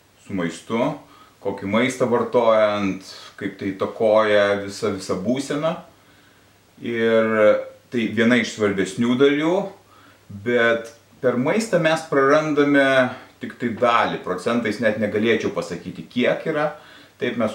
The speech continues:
užkrečiam savo organizmą, taip mes jį prikraunam sunkiųjų metalų, kurie, kurie veikia mūsų psichiką. Ir tai va tos sąsajos ir, ir ateina iki mūsų kito praradimo energijos, tai yra mūsų psichinės švaros.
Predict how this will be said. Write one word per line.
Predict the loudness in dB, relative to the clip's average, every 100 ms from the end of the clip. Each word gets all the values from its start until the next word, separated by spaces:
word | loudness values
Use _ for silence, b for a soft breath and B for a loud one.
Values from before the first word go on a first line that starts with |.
| -6
užkrečiam | -4 -4 -4 -6
savo | -4 0
organizmą, | 0 0 0 -2 -2 -2 0 0 -2
taip | -4 -2
mes | -4 -6 -8
jį | -6 0 0 -2
prikraunam | -10 0 2 2 0 -2
sunkiųjų | -2 -4 -2 -2 0
metalų, | 0 0 2 2 0 -2 -4 -6
kurie, | -8 -2 0 4 4 2 B B B -8
kurie | 0 0
veikia | 2 0 0 -2
mūsų | -4 -8 -6
psichiką. | -6 -4 0 2 2 0 B B B -10
Ir | -2 -2 -2
tai | -2 2
va | 2
tos | 0 -4 -2
sąsajos | 0 0 0 0 0 -2
ir, | -2 -2
ir | -2 -4
ateina | -2 0 0 0
iki | -2 -6 -8 -6 -4
mūsų | 0 0 -2 -4 0 2 2 0 -2
kito | 2 2
praradimo | 2 2 2 2 0 2 2
energijos, | 2 2 0 -4 -4
tai | -4 0
yra | 0
mūsų | 2 0 -2 0 0 0 B B B
psichinės | -6 -2 0 0 0
švaros. | 2 4 4 2 -4